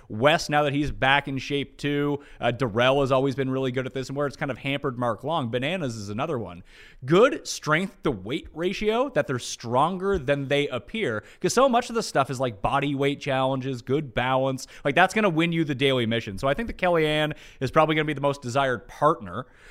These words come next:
that is out there, uh, if they do end up teaming up, 'cause everyone's gonna wanna be her partner, so all the best guys will be on her team. And I just think she kinda smokes everyone else on the female cast. I think it's her.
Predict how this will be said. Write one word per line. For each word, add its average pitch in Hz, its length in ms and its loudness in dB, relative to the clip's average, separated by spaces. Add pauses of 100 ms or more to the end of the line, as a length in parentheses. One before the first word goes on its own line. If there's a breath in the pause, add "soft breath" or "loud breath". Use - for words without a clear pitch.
(220 soft breath)
that 131 280 6
is 123 240 -2
out 95 240 -6
there, 85 460 -10
uh, 107 340 0
if 127 140 -4
they 117 140 -2
do 123 180 -2
end 117 200 -2
up 117 160 0
teaming 113 340 -4
up, 110 140 -2
'cause 107 100 -6
everyone's 110 260 -4
gonna 113 160 -6
wanna 107 240 -6
be 117 300 -6
her 104 160 -6
partner, 101 400 -4
so 113 100 -10
all 110 100 -2
the 104 80 -8
best 110 300 -8
guys 117 320 -2
will 110 80 -6
be 107 160 -4
on 101 140 -6
her 98 100 -10
team. 143 320 -6 (160 loud breath)
And 156 100 6
I 202 40 10
just 254 100 6
think 262 140 -4
she 202 100 -8
kinda 190 160 -2
smokes - 460 -2
everyone 139 340 0
else 165 260 -2
on 131 80 -6
the 110 80 -6
female 131 380 -4
cast. 98 240 -10
I 120 40 -6
think 131 140 -8
it's 95 120 -12
her. 247 380 0